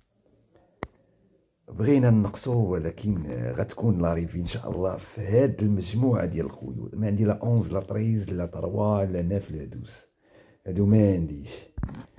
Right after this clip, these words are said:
ديفيري لا بروميير فوا الكينز، الكينز الديفيراج ديالو كيدير كاتر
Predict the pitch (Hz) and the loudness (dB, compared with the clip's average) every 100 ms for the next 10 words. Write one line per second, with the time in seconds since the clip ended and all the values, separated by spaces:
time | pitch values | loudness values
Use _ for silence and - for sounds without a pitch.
0 | - _ _ _ 95 120 120 113 117 113 | -20 _ _ _ 2 2 6 4 6 4
1 | - 110 101 101 87 - 101 85 - - | 2 2 4 4 0 -2 -2 -2 -4 -4
2 | 131 113 73 - - - - - - 131 | 2 2 0 -8 -16 -20 -16 -16 -6 -2
3 | 139 117 - - - _ - - 107 104 | -2 -4 -8 -14 -20 _ 2 2 -6 -4
4 | 98 95 90 - 87 92 92 101 - 87 | -2 -2 -2 -6 -4 -4 -2 -4 -4 -4
5 | 90 - - 87 85 | -4 -4 -4 -4 -4